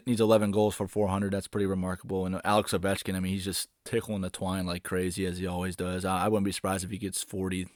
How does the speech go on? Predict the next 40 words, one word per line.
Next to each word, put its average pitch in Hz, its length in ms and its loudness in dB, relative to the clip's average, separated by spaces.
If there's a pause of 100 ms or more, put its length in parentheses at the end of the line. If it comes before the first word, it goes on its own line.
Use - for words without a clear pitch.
(100)
maybe 95 180 -6
thirty-five 95 480 0
this 98 220 0
year 92 240 -2 (480)
in 110 100 0
a 95 60 -2
fifty-six 107 500 0
game 92 180 -2
schedule, 92 440 -2
and 92 80 0
that's 101 120 0
crazy. 92 440 -2 (500)
Um, 87 400 -4 (640)
he's 135 160 6
on 127 120 10
the 107 60 4
hunt 117 200 4
to - 40 -2
track 104 280 2
down 107 160 2
the 98 80 -2
great 101 240 2
one, 98 260 0 (460)
uh, 92 100 0
ninety-nine, 95 540 0
had 98 180 -2
eight 104 120 2
hundred 98 200 0
ninety-four 92 560 -2
goals. 90 460 -2 (420)
Um, 85 380 -4 (520)
Ovechkin 107 400 4
right 101 140 4
now, 98 400 2
I 104 60 2
don't 117 100 4
have 107 140 4
his 87 180 0
exact 92 380 2
total, 90 400 0